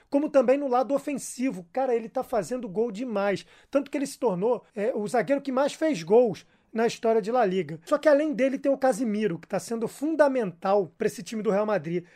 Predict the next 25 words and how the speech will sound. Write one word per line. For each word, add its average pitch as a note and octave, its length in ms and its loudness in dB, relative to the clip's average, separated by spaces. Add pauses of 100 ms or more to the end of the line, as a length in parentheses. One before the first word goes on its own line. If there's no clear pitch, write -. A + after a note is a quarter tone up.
(120)
porque - 160 0
além C4+ 220 0
dele C4+ 180 -6
dar G#3 100 -2
uma A#3+ 120 -4
segurança G3+ 560 -4
absurda B3 600 -2
defensivamente G3 840 -4
pro F#3 120 -10
time F#3+ 220 -8
jogar, E3+ 420 -6 (340)
ele A#3 140 -2
consegue B3+ 640 -4 (200)
começar C#4 720 0
as A3 60 -6
jogadas F#3 640 -4 (220)
ofensivas G#3 640 -2
do F3+ 60 -2
Real F3+ 180 -2
Madrid, F3 360 -6
tá A3 80 -6
fazendo A3+ 360 -6
muita A3 400 -4
diferença. E3+ 640 -6 (160)
Mas A#3 320 -2